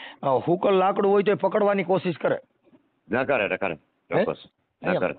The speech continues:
Speaker 1: એટલે આ બધી વસ્તુ ઈ આસ્થાનું કેન્દ્ર થઈ ગયું. બાકી એનાથી તમને ન્યાય મળે
Speaker 2: નહીં,
Speaker 1: નહીં.
Speaker 2: નહીં,
Speaker 1: મનને
Speaker 2: નહીં, નહીં.
Speaker 1: મજબૂત કરવા માટે થઈને કોઈ પણ આસ્થાનું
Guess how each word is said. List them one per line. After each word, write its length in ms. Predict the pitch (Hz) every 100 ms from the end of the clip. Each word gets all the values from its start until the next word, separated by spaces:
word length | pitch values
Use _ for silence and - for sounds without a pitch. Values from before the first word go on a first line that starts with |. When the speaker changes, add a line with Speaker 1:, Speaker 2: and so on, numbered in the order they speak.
| 135
Speaker 1:
એટલે 140 | 160
આ 60 | 170
બધી 200 | 175 165
વસ્તુ 280 | 165 - 202
ઈ 100 | 208
આસ્થાનું 460 | 196 - 214 196
કેન્દ્ર 300 | 185 196 180
થઈ 140 | 135 127
ગયું. 140 | 127
બાકી 300 | 143 139 139 - - -
એનાથી 400 | 170 202 180 185
તમને 280 | 190 190
ન્યાય 320 | 180 160 180 196
મળે 260 | 151 160
Speaker 2:
નહીં, 640 | 208 - - _ _ - 92
Speaker 1:
નહીં. 220 | 113 - _
Speaker 2:
નહીં, 240 | 156 131 -
Speaker 1:
મનને 160 | 196
Speaker 2:
નહીં, 120 | 247 226
નહીં. 40 |
Speaker 1:
મજબૂત 380 | 214 208 214 -
કરવા 240 | 196 196
માટે 240 | 180 190 190
થઈને 200 | 190 170
કોઈ 180 | 185
પણ 160 | 175 175
આસ્થાનું 600 | 156 180 - 156 135 127